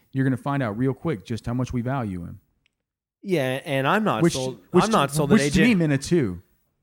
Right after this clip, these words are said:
Speaker 2: That's what, exactly what it means, and I'm not sold that A J McCarron still couldn't potentially be better than Andy Dalton at some point. I'm not saying that's in the Bengals' plans. A J McCarron
Speaker 1: I
Speaker 2: is
Speaker 1: like
Speaker 2: a
Speaker 1: A J
Speaker 2: good,
Speaker 1: McCarron.
Speaker 2: he is a good quarterback.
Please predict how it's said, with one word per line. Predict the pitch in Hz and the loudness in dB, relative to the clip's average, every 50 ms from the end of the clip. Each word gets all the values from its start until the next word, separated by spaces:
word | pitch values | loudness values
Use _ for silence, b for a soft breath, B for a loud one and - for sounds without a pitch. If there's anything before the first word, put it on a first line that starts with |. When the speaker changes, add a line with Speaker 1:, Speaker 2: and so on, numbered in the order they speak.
| _ _ _ _ _ _ | _ _ _ _ _ _
Speaker 2:
That's | 127 - - 127 | -18 -14 -12 -10
what, | 123 | -10
exactly | 101 110 131 127 127 120 123 | -6 -4 -4 -4 -2 -2 -4
what | 110 104 | -6 -4
it | 95 | -4
means, | 101 101 101 107 123 117 | -6 -6 -4 -4 -6 -6
and | 113 113 | -4 -4
I'm | 123 139 147 | -2 -2 -2
not | 135 123 117 104 - | -2 -2 -4 -6 -8
sold | - 120 117 117 113 | -6 -6 -4 -4 -4
that | 113 107 | -4 -4
A | 113 113 113 | -2 -4 -4
J | 110 113 110 107 | -4 -4 -6 -6
McCarron | 101 98 - - 123 131 131 123 110 107 104 - | -6 -8 -10 -12 -10 -8 -8 -8 -8 -10 -10 -14
still | - - 113 110 107 _ _ _ _ _ _ _ _ _ _ _ _ _ _ _ _ _ _ _ _ _ _ _ _ _ | -12 -10 -10 -12 -12 _ _ _ _ _ _ _ _ _ _ _ _ _ _ _ _ _ _ _ _ _ _ _ _ _
couldn't | - 170 175 151 131 | -4 -4 -4 -4 -4
potentially | 117 127 - - 139 139 139 - 123 | -8 -12 -10 -8 -8 -8 -10 -10 -10
be | 123 127 | -10 -10
better | 120 110 117 120 135 127 | -8 -6 -6 -4 -4 -6
than | 127 123 | -6 -6
Andy | 131 139 139 139 139 | -6 -4 -4 -4 -4
Dalton | 127 127 123 147 - - 101 | -4 -4 -4 -6 -8 -12 -16
at | - - | -16 -16
some | - 90 - - | -18 -18 -18 -18
point. | - - 92 82 80 _ _ _ _ _ _ _ _ _ _ _ _ _ _ _ _ _ - | -18 -18 -18 -18 -20 _ _ _ _ _ _ _ _ _ _ _ _ _ _ _ _ _ -8
I'm | 156 | -6
not | 143 127 113 98 | -4 -4 -4 -6
saying | - - 117 110 107 | -8 -8 -8 -6 -6
that's | 110 117 113 - | -8 -8 -10 -10
in | - 104 | -10 -12
the | 101 | -10
Bengals' | 92 104 101 101 98 92 90 - _ | -10 -10 -10 -10 -10 -12 -14 -16 _
plans. | - 110 120 139 139 104 104 107 - - _ _ _ _ _ _ _ _ - | -14 -12 -10 -10 -10 -10 -12 -14 -18 -20 _ _ _ _ _ _ _ _ -6
A | 127 170 | -2 -2
J | 180 208 | 0 0
McCarron | 175 139 - - 170 160 151 | 0 0 0 0 0 2 2
Speaker 1:
I | 226 | 2
Speaker 2:
is | 233 220 | 2 2
Speaker 1:
like | - 220 - 247 | 2 2 2 2
Speaker 2:
a | 214 | 2
Speaker 1:
A | |
J | 175 147 147 147 151 | 2 4 4 2 2
Speaker 2:
good, | 135 131 - | 0 0 0
Speaker 1:
McCarron. | 135 135 123 120 110 104 | 0 2 2 4 4 4
Speaker 2:
he | - | 2
is | - 90 120 | 2 0 -2
a | 113 107 | -4 -8
good | 101 104 _ - 139 143 143 139 143 | -10 -14 _ -8 -4 -4 -4 -4 -6
quarterback. | - 143 135 135 131 131 135 139 135 135 131 - _ | -8 -8 -6 -4 -4 -4 -4 -2 -2 -4 -4 -8 _